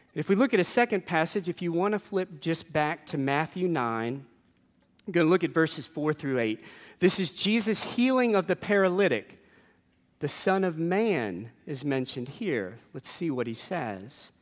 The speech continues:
Beginning in verse four, Jesus, knowing their thoughts, said,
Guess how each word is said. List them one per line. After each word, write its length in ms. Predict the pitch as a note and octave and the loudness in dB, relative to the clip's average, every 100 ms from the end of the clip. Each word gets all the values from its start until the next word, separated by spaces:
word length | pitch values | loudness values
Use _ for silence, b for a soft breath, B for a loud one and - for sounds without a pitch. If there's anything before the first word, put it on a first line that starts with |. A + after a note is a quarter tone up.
| b b b b b b - | b b b b b b -12
Beginning 300 | C3+ C#3 C3+ | -2 0 0
in 100 | B2 | 0
verse 220 | C3 A#2+ | -2 -2
four, 480 | - D3 B2+ G#2 G2+ B B B - | -6 -6 -4 -4 -6 B B B -8
Jesus, 560 | C3+ E3+ F#3 A#3+ - | -2 0 2 0 0
knowing 460 | D3+ C#3+ E3 A#3 A3+ | 2 6 6 4 4
their 220 | G#3+ G#3+ | 2 2
thoughts, 520 | G3+ A#3 A#3 C#3+ - | 2 2 4 2 -2
said, 600 | - A3 F#3+ A#2+ C3+ G#3+ | -2 2 2 2 0 -2